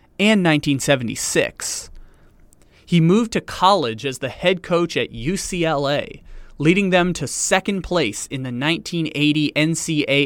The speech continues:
A Final Four, and worked back in the N B A with the New Jersey Nets. Here's how Popovich described his year working under Larry Brown to the Los Angeles Times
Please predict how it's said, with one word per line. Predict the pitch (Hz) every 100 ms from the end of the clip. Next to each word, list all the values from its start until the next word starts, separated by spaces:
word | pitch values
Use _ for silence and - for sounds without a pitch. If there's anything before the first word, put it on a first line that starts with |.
| -
A | 131 127
Final | - - 131 147 135
Four, | - - 127 - - - - _ _ - -
and | 139 135
worked | 143 185 - 131
back | 143 180 202
in | 175
the | 160
N | 165
B | 156 151
A | 151 - - - -
with | 147 -
the | 143
New | 131
Jersey | 120 139 143 143 123
Nets. | 113 127 - _ - - - _ _ _ _ _ _ _ _ _ _ _ _ _ _
Here's | 190 247
how | 247 214
Popovich | 180 185 180 160 -
described | 147 - 160 151 139
his | 139 120
year | 143 139 117
working | 127 147 165
under | 143 135 123
Larry | 127 147 135
Brown | 123 127 113 110 - - - -
to | -
the | 139
Los | 135 156 180 185
Angeles | 170 156 143 -
Times | - 160 139 113 113 -